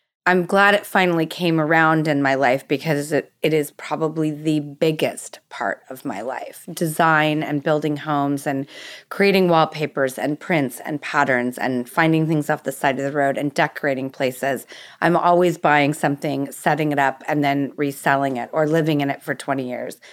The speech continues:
Design is my life. And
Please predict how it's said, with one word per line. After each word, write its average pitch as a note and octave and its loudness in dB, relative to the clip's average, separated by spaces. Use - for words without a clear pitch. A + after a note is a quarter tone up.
Design F3 4
is E3+ 2
my D3+ 4
life. - -6
And D#3+ 2